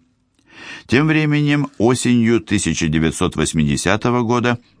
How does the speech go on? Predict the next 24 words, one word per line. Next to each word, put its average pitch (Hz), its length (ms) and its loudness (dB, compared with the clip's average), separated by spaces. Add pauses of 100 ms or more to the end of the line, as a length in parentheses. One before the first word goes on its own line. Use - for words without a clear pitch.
(260)
после 101 320 0
начала 98 540 0
Ирано-Иракской 80 1080 0
войны, 67 540 0 (440)
резко 98 500 2
обострилась 101 640 0
ситуация 82 680 0
во 82 120 2
всей 85 280 0
Центральной 76 720 0
Азии, 78 580 0 (280)
что 139 260 0
заставило 139 760 0
Москву 110 520 0
и 82 80 2
Дели 104 420 0
срочно 95 560 -2
провести 78 760 -2 (140)
ряд 85 360 0
переговоров 73 840 0 (300)
на 85 180 2
самом 87 380 2
высоком 85 580 0
уровне. 73 500 0